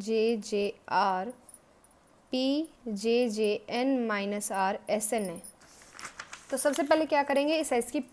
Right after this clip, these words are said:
पावर को बाइफर्केट करेंगे। Summation n greater than one, summation r is equals to zero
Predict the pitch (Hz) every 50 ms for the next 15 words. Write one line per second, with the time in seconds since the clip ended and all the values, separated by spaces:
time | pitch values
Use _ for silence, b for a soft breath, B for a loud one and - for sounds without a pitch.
0 | - - 226 220 214 220 220 226 - 262 226 220 208 214 214 - 220 - - 214
1 | 214 214 - 202 190 190 180 185 180 180 180 180 - - - - - - - -
2 | - - 233 220 226 220 220 233 - 269 269 269 - - 226 233 254 262 226 220
3 | 226 214 226 226 233 226 226 233 214 202 190 185 196 240 262 254 - - 226 208
4 | 208 202 196 214 208 - 233 233 254 269 269 b b b b b b b b b
5 | - - 226 220 233 254 269 247 254 262 262 254 247 247 - 254 233 214 220 214
6 | 214